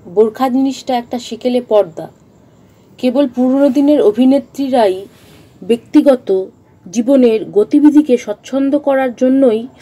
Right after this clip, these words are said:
এটা ব্যবহার করতেন, ঠিক সেই সময়ই বোমাটা ফাটালো প্রীতি জিন্টা। প্রীতিকেও আধুনিকা বলেই জানি। প্রীতি পাশ্চাত্য শিক্ষাপ্রাপ্ত,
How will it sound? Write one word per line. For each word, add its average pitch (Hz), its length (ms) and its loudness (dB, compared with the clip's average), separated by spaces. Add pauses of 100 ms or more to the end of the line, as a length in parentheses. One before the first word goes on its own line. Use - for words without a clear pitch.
(440)
এটা 214 200 2
ব্যবহার 202 500 0
করতেন, 226 560 -2 (100)
ঠিক 302 180 -2
সেই 311 200 4
সময়ই 262 540 2
বোমাটা 202 720 -2 (220)
ফাটালো 214 540 -2 (160)
প্রীতি 208 440 -10
জিন্টা। 165 440 -10 (1300)
প্রীতিকেও 311 540 4 (220)
আধুনিকা 262 560 2
বলেই 294 320 2
জানি। 180 380 -6 (460)
প্রীতি 285 540 4
পাশ্চাত্য 254 640 -4
শিক্ষাপ্রাপ্ত, 262 920 -4